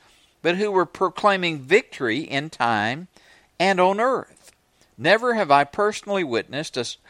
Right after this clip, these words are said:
such enthusiastic schizophrenia in my life. Thousands of people were cheering for all they were worth, cheering away the eschatological doctrines of a lifetime,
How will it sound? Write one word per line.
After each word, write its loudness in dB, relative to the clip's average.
such 2
enthusiastic -4
schizophrenia -4
in -6
my 4
life. -2
Thousands 8
of -12
people -2
were -2
cheering -2
for 2
all 12
they 8
were 2
worth, 0
cheering 2
away 6
the 0
eschatological 4
doctrines 0
of -6
a 0
lifetime, 0